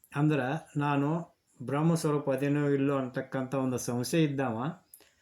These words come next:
ಈ ಒಂದು ಮನನವನ್ನು ಮಾಡಬಹುದು. ಇನ್ನು ಇದ್ರ ಬಗ್ಗೆ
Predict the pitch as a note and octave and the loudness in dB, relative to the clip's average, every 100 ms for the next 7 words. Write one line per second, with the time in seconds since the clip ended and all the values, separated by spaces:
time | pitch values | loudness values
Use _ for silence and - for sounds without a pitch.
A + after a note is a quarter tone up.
0 | _ _ _ _ _ _ - F3 G#3 F#3 | _ _ _ _ _ _ -2 4 6 6
1 | F3 F3 G3 G3 - D3 D3+ F#3 G3 F#3 | 4 4 2 -2 -2 2 4 4 2 2
2 | E3+ E3 F#3 G#3 - _ - D3+ G3 F#3+ | 4 4 4 -2 -8 _ -2 2 4 4
3 | E3 D#3 C#3 C3 C#3 B2 G2+ - _ _ | 4 4 4 4 4 2 -2 -8 _ _
4 | _ _ _ _ E3 E3+ F3 G#3 - _ | _ _ _ _ 2 4 4 0 -6 _
5 | _ _ - D3+ F#3+ G3+ F3+ E3 D#3+ C3 | _ _ 0 4 6 6 6 4 4 2
6 | - | -2